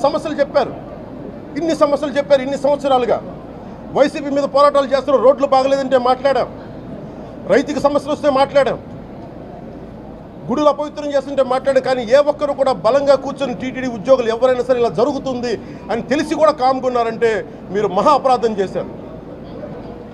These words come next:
ఆ మహా అపరాధానికి నేను కూడా నాకు సంబంధం లేకపోయినా ఈరోజు నాకు నేను ప్రాయశ్చిత దీక్ష మొదలుపెట్టాను. ఈరోజు పదకొండు రోజులు స్వామివారికి నేను క్షమాపణలు కోరుకుంటూ ఈ దీక్ష తీ-, తీసుకుంటున్నాను.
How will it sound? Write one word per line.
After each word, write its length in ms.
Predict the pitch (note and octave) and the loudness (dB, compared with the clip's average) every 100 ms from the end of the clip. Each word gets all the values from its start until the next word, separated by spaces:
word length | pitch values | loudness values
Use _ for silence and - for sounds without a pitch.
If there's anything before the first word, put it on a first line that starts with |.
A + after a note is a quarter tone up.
| - - G3+ | -10 2 4
ఆ 20 | A3 F#3 | 6 4
మహా 180 | A3+ D#4 | 4 6
అపరాధానికి 520 | C#4+ C#4 C4 C4 B3+ B3+ G#3+ | 6 4 4 2 0 -2 4
నేను 160 | C4 C4 | 4 6
కూడా 100 | B3+ A#3+ | 2 2
నాకు 120 | G3 G#3+ | 0 0
సంబంధం 340 | B3+ C#4 C4+ A#3+ | 2 4 6 6
లేకపోయినా 500 | B3+ C4 B3+ B3 A#3 E3+ - - - - | 4 4 4 4 4 0 -4 -10 -10 0
ఈరోజు 260 | A3 C4 G#3+ G3 | 4 4 4 2
నాకు 200 | A#3 B3 A#3+ | 4 4 2
నేను 140 | A#3+ G#3 - | 0 0 0
ప్రాయశ్చిత 380 | B3 B3+ - A3+ D3 | 2 2 -2 -6 -4
దీక్ష 180 | C#4 B3+ B3 G#3 G3+ | -6 -2 2 2 2
మొదలుపెట్టాను. 480 | G#3 G3 G3 F#3 E3 | 0 0 0 -2 -2
ఈరోజు 200 | D#3 - - - - - - - | -4 -6 -12 -14 -14 -14 -14 -2
పదకొండు 360 | F#3 B3 C4 B3 | 2 4 4 6
రోజులు 180 | B3 A#3+ - | 4 4 -2
స్వామివారికి 640 | A3 C4 C4 B3+ A#3+ A#3 F#3+ - - - - - F3 | 2 4 4 4 2 -2 -4 -4 -12 -16 -14 -8 -4
నేను 120 | G#3 | -2
క్షమాపణలు 440 | - B3+ C#4+ C#4 C4 | 0 4 4 4 2
కోరుకుంటూ 280 | A#3 A#3 G#3+ G#3+ | 2 2 -2 -6
ఈ 40 | |
దీక్ష 140 | A3 - G3+ | -8 -8 -2
తీ-, 180 | G3 F3 | -2 -2
తీసుకుంటున్నాను. 480 | G3+ - F3+ D#3 G#2 | -6 -8 -6 -6 -8